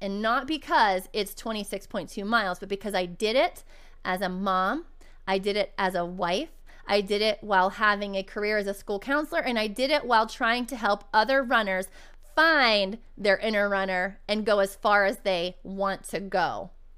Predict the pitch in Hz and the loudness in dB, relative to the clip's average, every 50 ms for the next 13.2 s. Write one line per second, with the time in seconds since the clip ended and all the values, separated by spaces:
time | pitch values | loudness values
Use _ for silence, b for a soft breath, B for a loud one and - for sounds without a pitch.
0 | - 202 208 208 190 202 220 220 214 214 226 208 196 202 190 175 180 180 - - | -6 -4 -4 -4 0 4 4 4 4 4 0 -2 -2 0 0 0 -2 -4 -10 -6
1 | - 285 285 247 208 190 170 - - - 185 185 185 180 - 185 - - - - | -4 -4 -4 -4 -4 -6 -8 -8 -4 -6 -6 -6 -6 -10 -12 -12 -12 -10 -10 -10
2 | 180 175 170 175 202 202 202 208 196 190 190 196 - - 247 247 254 247 - 214 | -10 -10 -8 -6 -6 -4 -2 -2 -2 -2 -4 -6 -4 -4 -2 -2 -2 -4 -2 -2
3 | 208 208 202 - 208 190 185 165 170 175 170 - B B B B B B - 202 | -2 -2 -2 -4 -6 -4 -4 -4 -4 -6 -8 -12 B B B B B B -4 0
4 | 190 165 165 175 175 165 160 175 175 - 160 143 131 110 101 - - - - b | 0 0 0 0 -2 -4 -4 -4 -6 -8 -6 -6 -6 -8 -10 -14 -16 -16 -20 b
5 | b b b b b b b 196 202 202 - - 226 208 202 - - 226 220 233 | b b b b b b b -4 -4 -4 -2 0 2 2 2 2 2 2 4 4
6 | 247 240 247 262 262 - - 294 311 302 269 233 226 233 220 226 254 269 262 226 | 2 2 -2 -6 -6 -6 -6 -4 -2 -2 -2 -2 -4 -6 -6 -6 -4 -2 -2 -2
7 | 180 143 - - b b b b b - - 277 247 240 240 247 247 254 262 277 | -2 -2 -4 -6 b b b b b -10 -6 -4 -4 -4 -2 0 2 2 2 2
8 | 285 247 262 233 226 269 277 254 - - 220 190 190 190 - - - - 240 233 | 4 2 0 0 0 -2 -4 -4 -2 0 2 2 2 0 -4 -10 -2 0 0 0
9 | 233 - 240 233 233 233 - 220 208 208 - 240 208 202 196 196 202 220 220 214 | 4 6 6 6 6 4 0 -6 -6 -6 -6 -6 -4 -4 -4 -4 -4 -6 -8 -8
10 | - - - - 185 175 160 151 147 139 143 175 185 190 196 208 196 - 196 190 | -10 -12 -14 -14 -12 -8 -8 -6 -6 -8 -6 -4 -2 -2 -2 -2 -4 -8 -12 -8
11 | 233 247 262 277 294 294 294 269 254 240 247 269 262 240 - 208 180 180 185 - | -4 -2 0 2 2 2 2 2 -2 -2 -2 -4 -6 -4 -2 -2 -2 -2 -2 -6
12 | - - 220 220 - 233 214 226 - - 208 202 202 - - 208 185 185 175 175 | -8 -8 -8 -2 0 2 2 2 0 -4 -6 -6 -6 -6 -6 -6 -4 -2 0 0
13 | 170 170 175 | 0 -2 -4